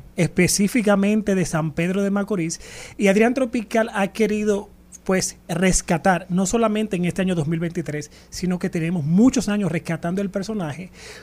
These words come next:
porque sentimos que poco a poco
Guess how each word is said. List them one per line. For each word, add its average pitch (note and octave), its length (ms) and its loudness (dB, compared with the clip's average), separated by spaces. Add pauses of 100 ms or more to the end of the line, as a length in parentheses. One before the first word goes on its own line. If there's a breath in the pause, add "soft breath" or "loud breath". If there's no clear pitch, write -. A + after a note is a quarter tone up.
(240 loud breath)
porque A3+ 440 4
sentimos F#3+ 840 -2
que E3 160 -2
poco F#3 380 -4
a G#3+ 80 -4
poco F#3+ 500 -2